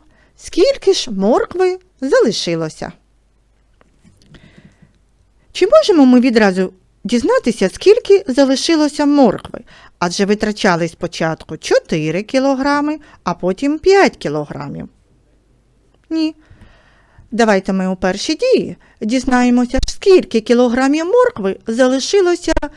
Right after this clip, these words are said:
спочатку, коли витратили чотири кілограми. І ми це дізнаємось дією,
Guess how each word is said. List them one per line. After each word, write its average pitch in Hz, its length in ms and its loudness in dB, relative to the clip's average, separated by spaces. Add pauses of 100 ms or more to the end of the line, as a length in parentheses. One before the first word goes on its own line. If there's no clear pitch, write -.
(440)
спочатку, - 800 -4
коли 190 300 0
витратили 330 760 0
чотири 339 500 0
кілограми. 151 800 -4 (340)
І 160 120 -8
ми 156 240 -6
це 381 160 2
дізнаємось 349 760 -2 (140)
дією, 381 540 2